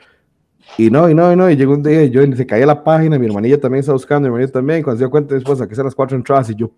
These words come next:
"Pero ¿cómo es posible si tenemos media hora de estar buscando esta vara?" Y nada, ya bueno, y ella no fue, <laughs> ¿entiendes? Eso es lo que da una gracia, siempre tienen como esa facultad.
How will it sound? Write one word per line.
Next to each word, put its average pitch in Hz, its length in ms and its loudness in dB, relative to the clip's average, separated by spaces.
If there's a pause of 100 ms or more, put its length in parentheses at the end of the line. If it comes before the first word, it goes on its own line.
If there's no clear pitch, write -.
"Pero 120 260 0
¿cómo 139 360 2
es 151 120 -2
posible 139 500 -2
si 131 60 -6
tenemos 123 300 -4
media 135 460 0
hora 113 200 -4
de 135 40 -4
estar 107 180 -10
buscando 120 340 -14
esta 123 200 -20
vara?" 139 200 -6
Y 107 40 -14
nada, 104 140 -18 (600)
ya 104 140 -8
bueno, 107 240 -8 (500)
y 120 220 4
ella 147 160 4
no 147 60 2
fue, 151 200 2 (520)
<laughs> 147 100 -4
¿entiendes? 147 340 -2
Eso 113 120 -8
es 127 80 -4
lo 135 80 -2
que 131 80 -10
da 120 80 -4
una 131 100 -4
gracia, 127 300 -2
siempre 120 240 -10
tienen 135 240 -6
como 113 160 -8
esa 117 160 -6
facultad. 113 580 -6